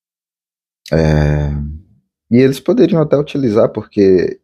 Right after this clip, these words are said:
o raio de explosão, é, se eles fosse uma arma, né, de menor pro-, proporção, eles colocam um raio de explosão que não atinja áreas que são de extrema importância para eles.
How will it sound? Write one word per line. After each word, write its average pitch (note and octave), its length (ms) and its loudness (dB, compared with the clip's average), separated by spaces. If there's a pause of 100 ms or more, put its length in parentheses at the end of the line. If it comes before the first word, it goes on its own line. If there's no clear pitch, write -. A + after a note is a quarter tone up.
(160)
o F#2+ 100 -2
raio F#2+ 340 0
de F#2 80 -10
explosão, F2+ 680 -6 (140)
é, - 280 -10
se - 180 -6
eles D2+ 160 -6
fosse - 400 -6
uma E2+ 160 2
arma, D2+ 560 -4
né, D2+ 160 -2
de D2+ 160 -6
menor C#2+ 340 -2
pro-, - 240 -10 (180)
proporção, - 640 -4
eles F2 240 -2
colocam F2+ 440 0
um F2+ 80 -4
raio E2+ 300 -2
de F2 260 -10
explosão E2+ 600 -4
que F#2+ 400 -2 (800)
não C3 280 2
atinja A#2 520 0 (500)
áreas F#2+ 400 0
que - 140 -14
são F2+ 300 -8
de F2 80 -12
extrema E2+ 420 -8
importância - 760 -6
para - 280 -2
eles. - 480 -8